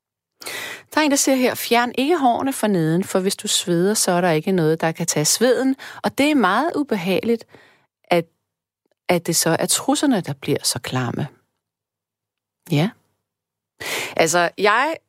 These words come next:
er jo en gammel dame, og jeg synes faktisk, der er noget rigtig klamt ved at fjerne al,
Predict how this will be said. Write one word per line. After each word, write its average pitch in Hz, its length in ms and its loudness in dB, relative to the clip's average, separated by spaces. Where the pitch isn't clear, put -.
er 196 140 4
jo 214 240 4
en 180 120 0
gammel 160 300 0
dame, 110 360 -4
og 175 60 2
jeg 214 100 4
synes - 300 -2
faktisk, 175 400 -2
der 180 80 0
er 165 60 2
noget 170 200 2
rigtig 214 260 -2
klamt - 640 -6
ved 175 320 2
at 180 80 -2
fjerne 165 560 0
al, 156 120 0